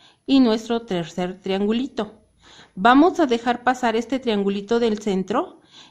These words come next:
y nos vamos a pasar hasta este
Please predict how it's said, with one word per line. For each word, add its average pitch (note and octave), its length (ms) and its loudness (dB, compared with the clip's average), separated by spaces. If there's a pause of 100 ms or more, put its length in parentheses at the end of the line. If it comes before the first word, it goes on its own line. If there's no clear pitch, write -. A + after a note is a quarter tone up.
y B3+ 120 2
nos A#3+ 180 4
vamos A3 320 0
a A3+ 100 -4
pasar A3+ 580 -4
hasta G#3 420 -2
este G3+ 500 -6